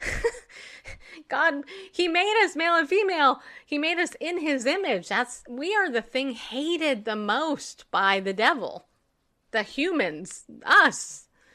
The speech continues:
We're the only creation made in God's image. That's why we're under such attack. Right?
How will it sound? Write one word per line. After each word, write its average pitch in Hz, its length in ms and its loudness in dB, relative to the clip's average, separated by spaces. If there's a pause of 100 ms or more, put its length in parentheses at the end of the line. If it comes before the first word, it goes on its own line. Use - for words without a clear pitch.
(160)
We're 349 180 4
the 330 80 4
only 339 260 2
creation 339 420 2
made 294 220 2
in 254 140 -2
God's 214 340 2
image. 320 540 -4 (440)
That's 277 240 2
why 254 220 2
we're 247 220 2
under 247 340 -2
such 220 320 -4
attack. - 640 -2 (1300)
Right? 240 420 -2